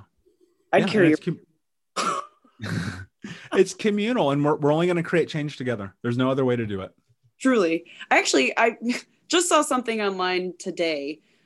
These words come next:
Speaker 1: Uh, school had decided to do, instead of, like, a fun day in the fair or whatever, they created, like, a prof-, like, a, be an adult day. They gave them an allowance of, like, thirty-five thousand dollars, and then each booth they went to was, like, home, insurance, and a car, and all this fun stuff.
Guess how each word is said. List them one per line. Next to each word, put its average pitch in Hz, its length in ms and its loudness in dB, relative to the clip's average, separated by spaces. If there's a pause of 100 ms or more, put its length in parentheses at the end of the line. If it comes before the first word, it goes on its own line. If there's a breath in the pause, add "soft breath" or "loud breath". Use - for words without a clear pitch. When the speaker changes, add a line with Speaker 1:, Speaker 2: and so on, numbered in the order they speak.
(100)
Speaker 1:
Uh, 175 220 0
school 196 720 0
had 175 400 -2
decided 180 680 0
to 175 100 -6
do, 170 480 0
instead 160 520 -2
of, 160 240 -4
like, 151 180 -6
a 147 140 -6 (160)
fun 170 420 0
day 156 380 2
in 151 140 -2
the 151 140 -8
fair 175 320 6
or 165 40 8
whatever, 165 280 6
they 165 120 4
created, 185 440 2
like, 170 160 2
a 151 60 -2
prof-, - 240 -6 (140)
like, 156 140 -2
a, 143 100 -4 (300)
be 170 80 2
an 160 80 4
adult 151 320 2
day. 240 300 4 (380 soft breath)
They 170 80 0
gave 175 220 6
them 170 120 4
an 165 60 4
allowance 170 540 2
of, 147 140 -4
like, 147 200 -2
thirty-five 190 520 2
thousand 160 380 4
dollars, 160 500 4
and 175 140 2
then 165 140 2
each 208 300 -2
booth 226 340 2
they 175 160 4
went 170 260 2
to 208 220 2
was, 165 180 2
like, 156 200 0
home, 180 500 4
insurance, 180 480 2
and 233 100 2
a 240 40 -2
car, 190 500 4
and 151 80 2
all 165 80 4
this 175 120 2
fun 214 180 2
stuff. 214 500 0